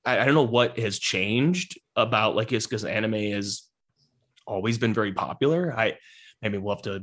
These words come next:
do that movie for an episode and kind of dig into it then. Um, but Spirited Away, I mean, you know, he made, Miyazaki had some good movies that come out, came out since Spirited Away, but, uh, nothing, you know, uh, Howl's Moving Castle and Ponyo and The Wind Rises, none of them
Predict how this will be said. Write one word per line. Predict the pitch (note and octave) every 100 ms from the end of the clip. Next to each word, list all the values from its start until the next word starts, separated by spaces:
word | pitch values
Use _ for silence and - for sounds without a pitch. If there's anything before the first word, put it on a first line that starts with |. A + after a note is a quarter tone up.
| F2
do | B2 G#2
that | G2 F#2 - - _ _ _
movie | G#2+ G2 G2
for | G2 F#2+
an | G2
episode | F2+ - F#2 F2+
and | E2 F#2+ - _ _ _ _ _ _ _ - -
kind | G2
of | F2+ A2
dig | - F#2
into | F#2 F2
it | E2+
then. | - F2 E2+ - _ _ _ _ _ _
Um, | A2 G2+ G2 G2
but | B2+
Spirited | - G#3 C4 G#3
Away, | C#3+ G3+ F3
I | A#2
mean, | A#2+ A#2+ - _ _
you | D#3+
know, | B2+ A#2
he | B2 G3+
made, | D#4 F3+ C3 _ _ _ -
Miyazaki | C3 G3 E3+ F3+ F#3 G#2
had | G#2+
some | - G#2
good | C3+
movies | A#2+ D#3+ C3
that | G#2
come | - G#2
out, | G2 - _ -
came | B2
out | G#2+
since | - B2+ D#3
Spirited | - G2 F#2+ F2+
Away, | F2 F2 F2 F2
but, | G#2 F2+ - _ _ _ _ _ _ _ _
uh, | - F#2+
nothing, | G#2+ A2+ A#2 A#2 G2
you | G#2+
know, | F#2 F2+ G2
uh, | G2+ F#2+ F#2+
Howl's | A2+ A#2 A#2
Moving | G#2 G#2
Castle | G#2 G#2 - G#2 G2
and | G2+ A2
Ponyo | A2 A2+ B2 B2+ B2 A#2
and | G2+ G2
The |
Wind | G2+ G#2
Rises, | F#2+ G2+ A2+ A#2+ A#2+
none | A#2+ G#2
of | G#2+
them | G#2 G#2+ A2 G#2+